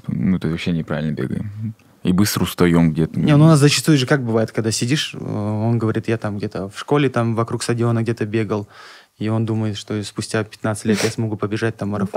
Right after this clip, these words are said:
Speaker 3: так же.
Speaker 2: или где-то он там на велосипеде где-то катался, где-то на отдыхе, вот. И он сможет, например, сто восемьдесят километров проехать. Ну, здесь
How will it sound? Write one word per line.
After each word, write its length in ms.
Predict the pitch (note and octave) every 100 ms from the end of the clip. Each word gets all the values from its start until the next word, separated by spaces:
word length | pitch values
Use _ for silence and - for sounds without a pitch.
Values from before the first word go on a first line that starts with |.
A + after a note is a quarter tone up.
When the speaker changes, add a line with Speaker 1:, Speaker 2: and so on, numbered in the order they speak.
| F3+
Speaker 3:
так 100 | G#2
же. 80 | -
Speaker 2:
или 240 | - A2 A2
где-то 260 | A2+ -
он 100 | A2
там 140 | G#2+ A2
на 80 |
велосипеде 600 | G#2 G#2+ G2+ - D3+ B2+
где-то 300 | G#2+ G2+ A2+
катался, 460 | A#2 - G#2+ G#2+ A2 - _ _ -
где-то 400 | - A2 A2+ G#2 F#2+ - - - - -
на 180 | A#2 A2+
отдыхе, 480 | A2+ A2 G2+ A2 G#2 G2+ B2 - -
вот. 440 | - G#2+ G#2+ G#2 - - - _ -
И 80 | A2
он 120 | G#2+
сможет, 400 | - A2+ G2+ G2+
например, 260 | G#2+ A2+ G#2
сто 160 | -
восемьдесят 260 | A2 G#2 G#2
километров 200 | G#2 -
проехать. 320 | - G#2+ - -
Ну, 160 | B2 B2
здесь 380 | G#2 G#2 -